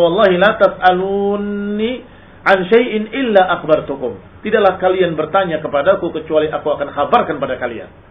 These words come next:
Fi maqami hadza, di tempat berdiriku ini.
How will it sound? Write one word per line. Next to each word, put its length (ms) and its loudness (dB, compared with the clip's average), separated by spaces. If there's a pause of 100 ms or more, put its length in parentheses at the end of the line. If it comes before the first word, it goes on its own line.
(260)
Fi 240 2
maqami 720 -2
hadza, 720 -2
di 160 0
tempat 320 -2
berdiriku 480 -6
ini. 320 -12